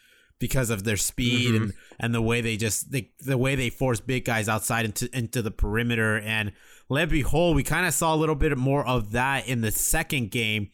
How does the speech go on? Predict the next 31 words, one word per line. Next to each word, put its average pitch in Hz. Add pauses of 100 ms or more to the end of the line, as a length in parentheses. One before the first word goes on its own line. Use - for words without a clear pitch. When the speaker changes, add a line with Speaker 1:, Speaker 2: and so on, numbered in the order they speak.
(340)
Speaker 1:
where 123
Gasol 139
and 135
Siakam 131
watch, 117 (380)
not 165
quite 180
as 160
Speaker 2:
Mm-hmm. 139
Speaker 1:
impressive. 135
Gasol, 147
Siakam 147
with 127
twelve 147
points 143
and 127
Gasol 131
with 123
only 131
six -
points. 127 (340)
I 123
mean, 123
Draymond 143
Green, 131
especially 113
in -
Speaker 2:
Mm-hmm. -
Speaker 1:
that 110
third 123
quarter, 117